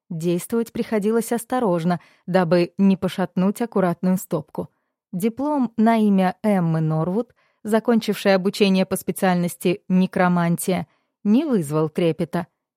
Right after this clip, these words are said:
Девушка быстро отложила его к уже просмотренным. «Лина не была бы собой, если бы ее диплом не оказался последним»,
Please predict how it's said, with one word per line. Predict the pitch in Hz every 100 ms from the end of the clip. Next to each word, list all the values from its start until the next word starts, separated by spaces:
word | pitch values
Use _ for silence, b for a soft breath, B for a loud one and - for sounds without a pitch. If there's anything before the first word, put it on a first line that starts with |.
| -
Девушка | 208 233 185 - 190
быстро | 180 - 135
отложила | 165 175 175 185 170
его | 170 165 170 -
к | 202
уже | 175 175
просмотренным. | 180 - 175 151 165 165 180 - _ _ _ -
«Лина | 190 190 208 233
не | 233
была | 226 220 233 269
бы | 233
собой, | - 233 208 285 226 b b
если | 208 226 208 180
бы | 175
ее | 170 175
диплом | 156 156 170 240 269 -
не | 202 202
оказался | 165 185 156 202 269 262
последним», | - 196 196 160 147 151 156